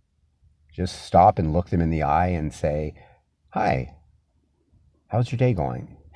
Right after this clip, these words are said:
<laughs> Yeah, that's what it's all about, that connection to other human beings. That makes us better people, my friends. And until next week,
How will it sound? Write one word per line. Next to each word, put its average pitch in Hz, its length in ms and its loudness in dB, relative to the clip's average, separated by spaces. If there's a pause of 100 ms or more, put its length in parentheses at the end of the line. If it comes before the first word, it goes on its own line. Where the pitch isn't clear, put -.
(260)
<laughs> - 720 2 (2250)
Yeah, 87 520 4 (300)
that's 113 260 6
what 120 120 4
it's 92 120 2
all 90 160 6
about, 76 420 0 (120)
that 95 200 4
connection 92 480 0
to - 140 -4
other 85 160 0
human 80 300 0
beings. 73 380 -2
That 135 380 4
makes 139 300 6
us 113 140 2
better 95 260 4
people, 101 260 4
my 78 140 0
friends. 80 480 -2 (760)
And 117 80 6
until 123 280 8
next 117 240 6
week, 147 280 6